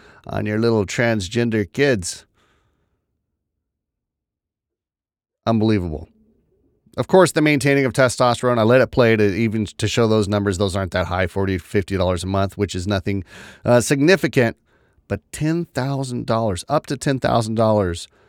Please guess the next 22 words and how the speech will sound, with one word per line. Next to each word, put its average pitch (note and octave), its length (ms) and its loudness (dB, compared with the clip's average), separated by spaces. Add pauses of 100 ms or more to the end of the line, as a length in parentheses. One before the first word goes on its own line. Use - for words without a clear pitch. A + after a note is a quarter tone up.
(220)
for G#2+ 300 -2
hormone A#2+ 600 4
blocking G#2 440 2
shots. - 600 -2 (460)
You D#3+ 100 2
know, F#3 160 8
isn't, F3 360 4
isn't F#3 200 4
that G#3+ 180 4
the, G3+ 140 6
isn't F#3+ 220 4
that G#3+ 140 4
the G3 80 2
goal F#3+ 320 8
of E3 80 0
Big F3+ 140 4
Pharma, G3 360 4
to F3 80 0
create E3+ 300 2
these C3+ 180 0
lifelong E3 460 4
patients? E3 560 0